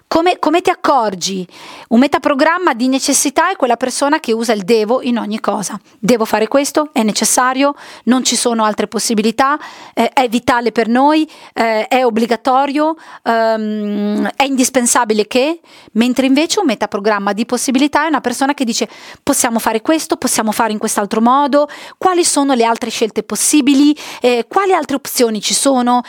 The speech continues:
quali sono gli altri modi in cui potremo, pos-, potremo eventualmente inventarci un'altra, eh, un altro modo di poter raggiungere lo stesso risultato", ok? Quindi veramente attenzione tra metaprogramma di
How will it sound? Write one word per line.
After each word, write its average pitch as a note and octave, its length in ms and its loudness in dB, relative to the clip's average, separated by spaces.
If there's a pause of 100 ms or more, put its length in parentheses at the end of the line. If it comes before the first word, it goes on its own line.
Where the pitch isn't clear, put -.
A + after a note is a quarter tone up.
(160)
quali F#4 240 0
sono D4+ 320 0
gli A#3+ 80 0
altri A3+ 240 -2
modi G#3+ 240 0
in G#3 80 -6
cui A#3 160 0
potremo, G#3 440 0 (100)
pos-, - 320 -4
potremo A#3 360 0
eventualmente A3 720 0 (220)
inventarci A#3 800 0 (240)
un'altra, G#3+ 600 0 (240)
eh, G#3 120 -4
un C#4 120 4
altro B3 220 0
modo A3+ 240 2
di G3+ 100 -8
poter A3+ 240 -2
raggiungere G#3 360 -2
lo F#3+ 80 -2
stesso G3+ 280 -2
risultato", C#4+ 840 0
ok? C4 1000 -2
Quindi C4 420 0
veramente C#4 540 0 (120)
attenzione C4+ 1200 2
tra C4 340 0 (220)
metaprogramma C4 720 -2
di G3+ 140 -8